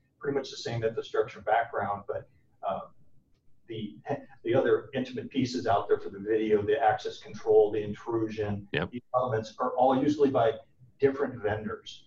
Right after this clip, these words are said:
Speaker 1: and they're not necessarily a single person that talk together uh, to make this stuff work. And ideally, uh, the, these systems need to be seamless for the user. They need to be all integrated, and they need to be able to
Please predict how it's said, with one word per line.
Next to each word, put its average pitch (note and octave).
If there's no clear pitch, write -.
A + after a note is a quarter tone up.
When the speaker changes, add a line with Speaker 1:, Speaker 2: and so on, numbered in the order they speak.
Speaker 1:
and G#2+
they're G#2+
not A#2
necessarily A2
a -
single -
person -
that -
talk A#2+
together A2
uh, G2
to -
make A#2
this -
stuff -
work. A2
And G#2+
ideally, A2+
uh, G#2+
the, A#2
these A2+
systems C3+
need A#2
to G#2
be G2+
seamless B2
for -
the G2+
user. -
They -
need G#2
to G#2+
be G#2
all C3
integrated, G#2+
and G#2
they G#2+
need A2
to -
be A2+
able A2
to -